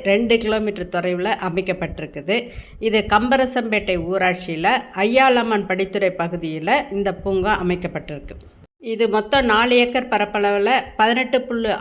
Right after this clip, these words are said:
ஆறு மூணு கோடி செலவுல அமைக்கப்பட்டிருக்குது. இது திறந்திருக்கும் நேரம்னு பார்த்தீங்கன்னா, காலையில ஒன்பது மணிலேருந்து மாலை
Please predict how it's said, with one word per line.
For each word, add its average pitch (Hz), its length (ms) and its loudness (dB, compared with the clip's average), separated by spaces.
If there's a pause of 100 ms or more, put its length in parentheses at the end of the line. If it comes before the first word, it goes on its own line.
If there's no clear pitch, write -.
(100)
ஆறு 220 200 2
மூணு 196 320 0
கோடி 202 240 0 (100)
செலவுல 190 340 -2 (160)
அமைக்கப்பட்டிருக்குது. 180 800 -4 (540)
இது 240 200 2 (120)
திறந்திருக்கும் 277 600 2
நேரம்னு 247 360 2
பார்த்தீங்கன்னா, 208 440 0
காலையில 233 480 4
ஒன்பது 226 440 0
மணிலேருந்து 214 640 0
மாலை 214 380 4